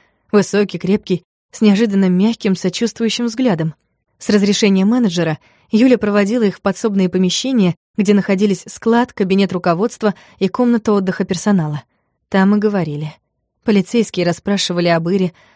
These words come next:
об их отношениях, о ее ночном звонке.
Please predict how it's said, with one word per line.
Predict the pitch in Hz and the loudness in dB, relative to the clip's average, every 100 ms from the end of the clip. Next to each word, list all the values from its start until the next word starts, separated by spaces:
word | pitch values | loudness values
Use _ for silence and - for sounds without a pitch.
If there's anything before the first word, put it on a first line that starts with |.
| - | -2
об | 208 202 | 2 2
их | 202 | 0
отношениях, | 190 180 - 208 214 196 - | 0 0 0 0 2 2 2
о | 180 | 0
ее | 170 208 | 2 2
ночном | 190 - 202 185 | 0 0 0 0
звонке. | 170 165 160 202 | 0 -4 -2 -4